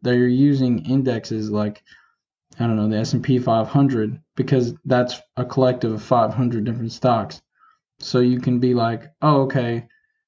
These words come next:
n-, there were no catalysts that just spurred the entire market, uh, because of one stock having a C E O change," you know? I mean, maybe Apple has the power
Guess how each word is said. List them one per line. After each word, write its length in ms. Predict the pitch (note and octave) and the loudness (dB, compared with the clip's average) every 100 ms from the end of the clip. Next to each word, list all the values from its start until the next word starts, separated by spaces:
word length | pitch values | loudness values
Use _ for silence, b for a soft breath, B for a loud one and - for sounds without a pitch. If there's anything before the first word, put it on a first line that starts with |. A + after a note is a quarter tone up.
| _ _ - | _ _ -2
n-, 220 | C#3 C#3 | 2 2
there 140 | C#3 C#3 | 4 4
were 100 | C#3+ | 4
no 400 | C#3+ C#3 C3+ B2 | 4 4 2 -2
catalysts 680 | - C3+ C3+ B2+ A#2+ - - _ _ - | 0 2 2 2 -2 -6 -14 _ _ -4
that 220 | C3 A#2+ | -2 -2
just 260 | - A#2+ - | -4 -6 -8
spurred 440 | - D3 C#3+ C#3 | -4 2 4 4
the 120 | B2+ | 2
entire 340 | A#2+ - B2+ A#2 | -2 -2 -4 -2
market, 560 | A#2 A#2+ A2+ G#2+ F#2 - _ _ _ _ _ _ _ _ - | -2 -2 -4 -6 -8 -12 _ _ _ _ _ _ _ _ -6
uh, 240 | A#2 A2+ | -2 -2
because 420 | A2 A#2 C#3 A#2+ | -2 -2 -2 -2
of 120 | A#2 A#2 | -2 -2
one 320 | B2 B2 A#2+ | 0 0 -2
stock 420 | - A#2+ A#2 A2+ | -2 0 0 -4
having 440 | - A#2+ A2 A2 | -6 -6 -4 -4
a 40 | G#2 | -4
C 400 | - D#3 C#3 B2+ | 2 2 4 2
E 60 | |
O 140 | B2+ B2+ | 2 0
change," 580 | - G#2+ G2+ G#2+ - _ _ _ | -2 -4 -4 -8 -12 _ _ _
you 100 | A2+ | -6
know? 300 | A2 G#2+ - _ _ _ _ _ _ _ B2 | -4 -6 -10 _ _ _ _ _ _ _ -4
I 100 | A#2+ | 0
mean, 200 | B2 B2 | 2 4
maybe 340 | D#3 D#3+ B2+ | 4 4 4
Apple 360 | A#2+ C#3 D3 A#2 | 2 2 2 0
has 200 | B2+ A#2+ | 0 -2
the 80 | A2 | -2
power 540 | B2+ A#2+ A#2 A#2+ | 0 2 2 -2